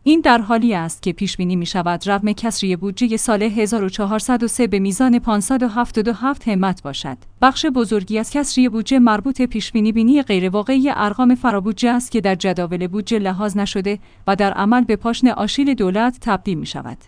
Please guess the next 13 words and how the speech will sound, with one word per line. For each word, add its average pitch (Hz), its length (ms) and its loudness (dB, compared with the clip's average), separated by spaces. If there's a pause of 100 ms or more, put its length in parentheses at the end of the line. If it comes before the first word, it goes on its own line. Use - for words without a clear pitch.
(140)
در 226 180 4
بودجهٔ 254 400 0
هزار 233 360 0
و 262 40 0
چهارصد 233 580 -2
و 240 40 2
چهار 233 420 0
با 190 160 0
وجود 190 360 -2
تاکید 220 460 -2
بر 233 180 0
واقعی 202 380 -2
سازی 247 400 0